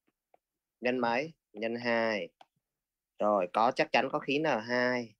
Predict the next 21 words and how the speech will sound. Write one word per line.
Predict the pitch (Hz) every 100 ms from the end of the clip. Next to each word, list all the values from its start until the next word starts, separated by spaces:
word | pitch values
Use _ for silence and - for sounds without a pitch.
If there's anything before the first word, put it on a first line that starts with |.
| _ _ _ _ _ _
là | 104
không | 101 131 131
phẩy | 101
hai | 110 120 123
nhân | 123 123
mấy? | 113 117 151 175 _ _ _ _ _ _ _ _ _ _ _ _ _ _ _ _ _ _ _ _
Mười. | 104 104 101 98 90 85 _ _ _
Vậy | 101 110
thì | 117
mình | 113
thấy | 123 156
là |
nó | 127 127
chưa | 151
bằng | 127 117
nhau. | 120 127 135 113 - _ _ _ _ _ _ _ _ _ _ _ _ -
Bên | 117
đây | 123 123 120
là | 101
bằng, | 101 101 101
à, | 101 101 104